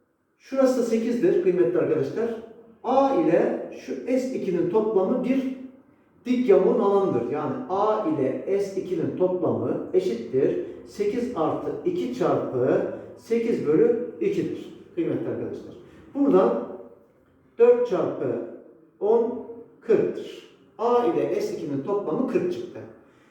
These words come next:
Daha sonra burada bir daire, şey, çeyrek dairemiz var. A artı S bir, bakın A artı S bir de eşittir. Nedir? Pi çarpı sekizin karesi bölü dörttür.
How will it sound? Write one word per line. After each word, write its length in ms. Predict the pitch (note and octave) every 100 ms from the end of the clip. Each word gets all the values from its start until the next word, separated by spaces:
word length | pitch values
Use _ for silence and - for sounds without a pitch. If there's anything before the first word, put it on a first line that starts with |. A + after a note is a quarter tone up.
| _ -
Daha 240 | C#4 D#4
sonra 500 | D#4+ G#3 E3+ - -
burada 260 | A#3+ B3 B3+
bir 200 | B3+ G#3
daire, 680 | A3 A#3 B3 B3+ C#4 - -
şey, 380 | G3+ G3 - -
çeyrek 380 | - G3 B3+ -
dairemiz 480 | G3 G#3 A3+ - D#3
var. 140 | D#3 - - - - -
A 340 | F#3+ G#3+ G3
artı 380 | F3+ F3 F3+ F3+
S 200 | F3+ F3
bir, 320 | D#3+ F3 -
bakın 280 | D3 C#3 D#3 -
A 300 | E3 E3 D#3
artı 400 | D3+ E3 D#3+ D#3
S 200 | - -
bir 160 | F3+
de 160 | B2 -
eşittir. 640 | - - - F3 F#3 F3 - - - -
Nedir? 420 | G3+ G#3 A#3 - - - -
Pi 260 | C4 B3+ -
çarpı 320 | - - -
sekizin 540 | - A3 F3 B2+ B2+
karesi 440 | G3+ F#3 - C3 -
bölü 220 | - G#3+
dörttür. 360 | E3+ - -